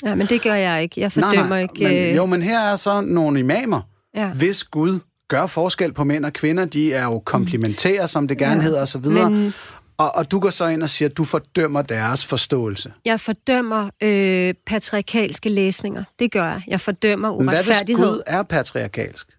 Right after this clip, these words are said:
Speaker 1: Jamen, det, altså, hvorfor skal vi diskutere det? Det har vi jo, det har vi to forskellige holdninger
Speaker 2: Men
Speaker 1: om.
Speaker 2: er de
Speaker 1: Jeg
Speaker 2: ikke
Speaker 1: synes ikke
Speaker 2: frie til at
Speaker 1: Jamen
Speaker 2: sy-, tro på, at deres Gud er patriarkalsk?
Speaker 1: Øhm, jo, men jeg er også fri til at fordømme folk,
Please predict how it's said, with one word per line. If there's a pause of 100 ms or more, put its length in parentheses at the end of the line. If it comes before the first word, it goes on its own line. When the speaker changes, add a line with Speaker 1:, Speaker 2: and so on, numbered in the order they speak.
Speaker 1:
Jamen,
det, (180)
altså,
hvorfor
skal
vi
diskutere
det?
Det
har
vi
jo, (120)
det
har
vi
to
forskellige
holdninger
Speaker 2:
Men
Speaker 1:
om.
Speaker 2:
er
de
Speaker 1:
Jeg
Speaker 2:
ikke (100)
Speaker 1:
synes
ikke
Speaker 2:
frie
til
at
Speaker 1:
Jamen
Speaker 2:
sy-,
tro
på,
at
deres
Gud
er
patriarkalsk? (420)
Speaker 1:
Øhm,
jo,
men
jeg
er
også
fri
til
at
fordømme
folk,